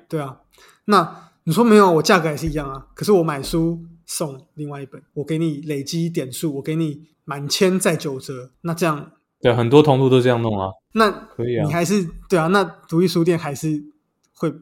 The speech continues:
Speaker 1: 被打败啊。
Speaker 2: 嗯。
Speaker 1: 这有，有点像是治标不治本，所以目前是大概是有这两个。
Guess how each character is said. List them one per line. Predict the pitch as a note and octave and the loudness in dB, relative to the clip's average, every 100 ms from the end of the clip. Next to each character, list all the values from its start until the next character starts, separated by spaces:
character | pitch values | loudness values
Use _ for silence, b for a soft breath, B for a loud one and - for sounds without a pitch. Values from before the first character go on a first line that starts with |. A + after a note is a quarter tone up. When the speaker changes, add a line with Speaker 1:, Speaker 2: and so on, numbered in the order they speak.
| _ | _
Speaker 1:
被 | D#3+ | -6
打 | D3 C3+ | -6 -8
败 | C#3 C3 | -12 -12
啊。 | C#3 _ - | -18 _ -14
Speaker 2:
嗯。 | G2 F2+ E2+ E2+ _ | -12 -12 -14 -16 _
Speaker 1:
这 | - | 2
有， | G3+ | 4
有 | F#3+ G3 | 6 8
点 | G#3 | 6
像 | F#3+ F#3+ | 6 2
是 | E3 F#3+ F3+ E3+ D#3 C#3+ - _ _ _ - | 0 0 2 2 -2 -6 -14 _ _ _ -12
治 | - F#3 D#3+ | -4 -4 -2
标 | E3 D3+ D3+ D3+ | -2 -2 -2 -6
不 | D3+ | -10
治 | B2+ D3 | -12 -12
本， | C#3+ C#3 _ | -12 -20 _
所 | - D#3 | -12 -10
以 | C#3 | -8
目 | D3 G#3 F3 | -6 -4 -2
前 | D#3+ C#3 | -4 -8
是 | D3+ | -6
大 | D#3 | -4
概 | D3 | -4
是 | C3+ D3+ | -6 -8
有 | C3+ C#3 | -8 -10
这 | D#3 | -12
两 | D3 D3 | -12 -16
个。 | C#3+ | -20